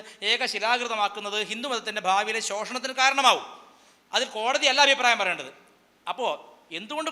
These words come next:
കോടതികൾ സെലക്റ്റീവായിട്ട് ഹിന്ദുമതത്തെ മാത്രം പരിഷ്കരിക്കുന്നു എന്ന് ചോദിച്ചാൽ അതിൻ്റെ അർത്ഥം എന്താണ്? ഇവിടെയുള്ള വങ്കന്മാരാണ്, ഇവന്മാരാണ് ഇവന് വളം വെച്ച് കൊടുക്കുന്നത്,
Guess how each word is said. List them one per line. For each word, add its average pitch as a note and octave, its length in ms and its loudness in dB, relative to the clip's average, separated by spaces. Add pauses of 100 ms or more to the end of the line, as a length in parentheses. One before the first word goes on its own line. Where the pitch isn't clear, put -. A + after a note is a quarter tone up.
കോടതികൾ C4 320 0 (100)
സെലക്റ്റീവായിട്ട് C#4+ 720 2
ഹിന്ദുമതത്തെ C4+ 460 0
മാത്രം B3 260 0
പരിഷ്കരിക്കുന്നു C4 440 0
എന്ന് B3+ 80 -2
ചോദിച്ചാൽ B3 180 2
അതിൻ്റെ B3 160 4
അർത്ഥം C4 180 0
എന്താണ്? C4 220 4 (440)
ഇവിടെയുള്ള E3+ 380 -2
വങ്കന്മാരാണ്, G3 520 0 (600)
ഇവന്മാരാണ് G3 360 2
ഇവന് A3 160 -4
വളം G3 120 2
വെച്ച് G#3 160 -4
കൊടുക്കുന്നത്, G#3+ 300 -8